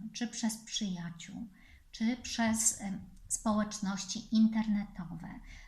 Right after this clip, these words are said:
czy społeczności w realu, z którymi się identyfikujecie, z którymi jest wam po drodze. I jeżeli czujecie,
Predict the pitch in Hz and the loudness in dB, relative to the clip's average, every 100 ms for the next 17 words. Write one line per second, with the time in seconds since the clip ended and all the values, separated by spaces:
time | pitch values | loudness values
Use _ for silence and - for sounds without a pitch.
0 | - - 220 226 - - 220 214 220 - | -6 2 2 2 -2 2 4 6 4 2
1 | 214 226 226 - - 196 208 190 233 226 | 4 6 6 0 -4 -2 -2 0 0 0
2 | 240 233 196 175 175 - 185 180 180 175 | 0 0 0 -2 -6 -6 -6 -4 -2 -4
3 | - 190 185 185 190 170 - 220 - 196 | -4 -4 -2 -4 -4 -6 -8 -14 -10 -6
4 | 185 185 180 180 - 185 185 185 185 202 | -4 -4 -4 -6 -6 -4 0 0 0 -4
5 | 175 - - 185 185 - - - - - | -4 -6 -6 -6 -8 -10 -12 -16 -20 -20
6 | - - - 226 214 214 240 302 - 247 | -20 -20 -2 4 4 4 2 0 -2 -2
7 | 240 214 - - | 0 0 -2 -8